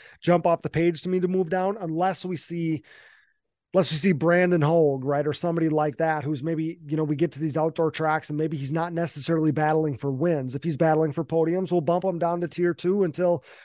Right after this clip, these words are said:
he's battling for wins. We just, you know, you're trying to set up the game so it's hard to pick, right? And, uh, like I said earlier,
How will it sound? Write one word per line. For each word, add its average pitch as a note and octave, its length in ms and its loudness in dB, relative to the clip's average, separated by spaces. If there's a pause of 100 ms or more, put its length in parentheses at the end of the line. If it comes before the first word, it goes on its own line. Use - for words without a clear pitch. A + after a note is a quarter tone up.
(160)
he's E3 160 -2
battling F3 400 2
for D#3+ 120 -4
wins. D3+ 360 -4
We D#3 80 -4
just, D#3 260 -8 (240)
you E3 80 0
know, F3 60 6
you're E3 100 4
trying F#3+ 240 2
to D#3+ 60 0
set F#3 200 2
up F#3+ 120 2
the F3 80 -2
game E3+ 240 0
so E3 160 0
it's - 100 -8
hard D#3 220 -2
to C3+ 80 -10
pick, C#3 320 -6
right? C3+ 280 -2
And, C3+ 220 -8
uh, C3+ 300 -6
like D3 180 -6
I C#3+ 60 -2
said D3+ 200 0
earlier, C#3+ 420 2